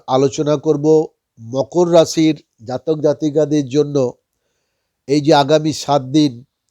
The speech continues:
তিরিশে নভেম্বর পর্যন্ত, এই যে সোমবার থেকে তিরিশে নভেম্বর পর্যন্ত বা আজ থেকেই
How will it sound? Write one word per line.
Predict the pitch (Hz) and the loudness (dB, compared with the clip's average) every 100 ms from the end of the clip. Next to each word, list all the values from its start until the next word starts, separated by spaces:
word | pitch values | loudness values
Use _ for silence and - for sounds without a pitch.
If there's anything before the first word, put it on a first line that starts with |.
| _ _ | _ _
তিরিশে | - 139 151 160 | -8 -6 -4 -2
নভেম্বর | 147 139 151 143 147 | 0 0 0 2 0
পর্যন্ত, | - 147 123 160 143 151 143 123 | 0 -8 -4 -6 -4 -2 -2 -2
এই | |
যে | 131 143 | -6 -6
সোমবার | - 143 147 156 | -4 -6 2 2
থেকে | 143 151 131 143 | 4 -2 -2 -6
তিরিশে | 139 139 147 156 | -6 -6 -4 -4
নভেম্বর | 147 143 143 143 143 | -4 -2 -2 -2 -4
পর্যন্ত | 143 139 117 156 135 139 131 _ _ _ _ _ _ _ _ _ _ _ 110 | -4 -8 -4 -6 -4 -4 -4 _ _ _ _ _ _ _ _ _ _ _ -2
বা | 143 - | -2 2
আজ | 143 160 131 | 4 4 2
থেকেই | 165 160 156 139 135 | -2 0 0 0 -4